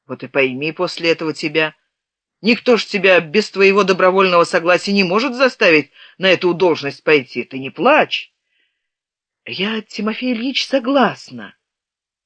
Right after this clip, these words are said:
«Да будь он не ладен, этот проклятый птичник, чтобы из-за него такими слезами рыдать. Чем из-за него колхозу убытки терпеть,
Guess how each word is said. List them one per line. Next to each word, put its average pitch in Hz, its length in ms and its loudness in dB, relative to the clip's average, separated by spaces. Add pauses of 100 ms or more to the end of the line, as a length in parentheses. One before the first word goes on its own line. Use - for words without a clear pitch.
(960)
«Да 113 180 -4
будь 185 300 0
он 240 160 4
не 254 100 2
ладен, 311 420 4
этот 240 240 0
проклятый 202 540 2
птичник, 185 580 0
чтобы 185 360 2
из-за 156 320 0
него 208 200 2
такими 196 360 0
слезами 147 460 -2
рыдать. 139 420 0 (420)
Чем 262 240 2
из-за 220 220 0
него 240 200 4
колхозу 220 460 0
убытки 220 340 -2
терпеть, 180 460 -2